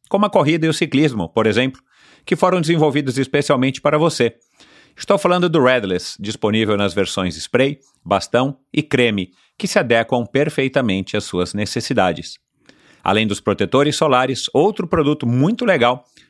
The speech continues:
é o Livin Anti-Choque, que é um fluido capilar com proteção solar que cria uma película protetora nos fios, sendo ideal para ser usado antes e depois da prática esportiva, e evita o famoso ninho de nós no cabelo. Esse não é pra mim, é claro,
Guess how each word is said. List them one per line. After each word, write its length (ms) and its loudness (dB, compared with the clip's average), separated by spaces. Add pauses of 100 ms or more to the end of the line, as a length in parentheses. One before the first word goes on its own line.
(100)
é 100 2
o 60 4
Livin 340 2
Anti-Choque, 520 0 (360)
que 60 -2
é 40 4
um 60 2
fluido 340 2
capilar 440 0
com 120 -6
proteção 560 -4
solar 460 0 (400)
que 60 -8
cria 300 2
uma 160 -2
película 480 0
protetora 760 0
nos 160 -2
fios, 280 0
sendo 200 0
ideal 320 2
para 240 -2
ser 200 -2
usado 400 0
antes 400 -2 (160)
e 80 2
depois 440 0
da 140 0
prática 420 -2
esportiva, 720 -2 (420)
e 80 2
evita 320 2
o 40 -2
famoso 420 0
ninho 260 0
de 120 -4
nós 240 0
no 100 -4
cabelo. 420 -2 (480)
Esse 460 0 (160)
não 180 2
é 60 2
pra 160 2
mim, 200 0
é 60 -2
claro, 300 0